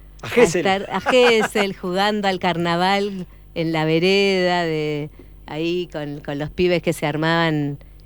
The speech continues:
Speaker 2: en los veranos, ¿viste? Que te encontrabas y se, se armaban así el, la banda del verano, ¿no? Y que y te ibas a la playa.
Speaker 1: Y hasta el año
Speaker 2: Esos
Speaker 1: que viene.
Speaker 2: <laughs> Sí,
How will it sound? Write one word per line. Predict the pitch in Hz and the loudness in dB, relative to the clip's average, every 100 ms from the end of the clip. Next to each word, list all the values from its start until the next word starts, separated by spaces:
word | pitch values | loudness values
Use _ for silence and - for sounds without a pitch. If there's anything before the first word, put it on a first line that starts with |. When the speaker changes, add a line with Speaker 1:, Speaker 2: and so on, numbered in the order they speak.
| - | -8
Speaker 2:
en | 147 | -4
los | 151 | -2
veranos, | 151 147 170 196 170 | 0 2 2 2 0
¿viste? | 175 - 180 | -2 -4 -6
Que | 147 | -6
te | 139 | -6
encontrabas | 143 143 151 170 180 175 175 | -6 -6 -2 0 2 2 -2
y | 147 | -8
se, | 160 139 131 - - - - - | -6 -6 -8 -12 -20 -20 -20 -8
se | 135 | -4
armaban | 135 165 170 | 0 2 2
así | 160 - | 0 -2
el, | 165 156 151 | -2 0 0
la | 147 | 4
banda | 160 180 180 170 | 4 4 4 4
del | 156 | 4
verano, | 156 156 180 202 208 175 | 4 6 4 4 2 0
¿no? | 170 | 0
Y | 180 | -4
que | 165 | -6
y | 160 156 | -8 -10
te | 165 | -8
ibas | 160 170 156 | -8 -6 -6
a | |
la | 156 | -6
playa. | 170 170 165 156 160 147 - - - | 0 0 0 -2 -6 -8 -10 -16 -12
Speaker 1:
Y | |
hasta | 135 147 | -8 -2
el | 170 | -2
año | 165 | 0
Speaker 2:
Esos | 190 | 2
Speaker 1:
que | 170 | 2
viene. | 170 131 120 - | 2 0 -6 -6
Speaker 2:
<laughs> | 180 175 254 220 269 226 | 2 4 6 6 2 0
Sí, | 214 254 220 202 214 196 | 2 2 0 -4 -6 -10